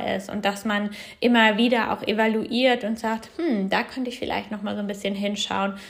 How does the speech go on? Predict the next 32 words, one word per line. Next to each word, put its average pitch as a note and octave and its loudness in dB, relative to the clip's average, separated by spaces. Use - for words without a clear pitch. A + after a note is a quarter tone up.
Mein F4+ 4
Schwachpunkt, B3+ 2
ganz B3+ 4
klar, G#3+ 0
und G3+ -2
ich G3 -2
habe A#3 4
jetzt - 2
die G#3+ -2
letzten A3 0
zwei G#3 2
Tage G#3+ 0
unterrichtet A3 2
und G3+ 0
das G3 2
war, G#3 2
es - -8
war G#3+ -2
richtig C#4+ 0
geil, G3 6
ich G3+ -4
habe - -4
mich - -10
voll B3+ 4
wohl A#3 6
gefühlt, G3+ -2
es G3 -8
hat G3 -4
richtig C4+ -2
gut C4 -2
sich - -4
angefühlt G#3 -2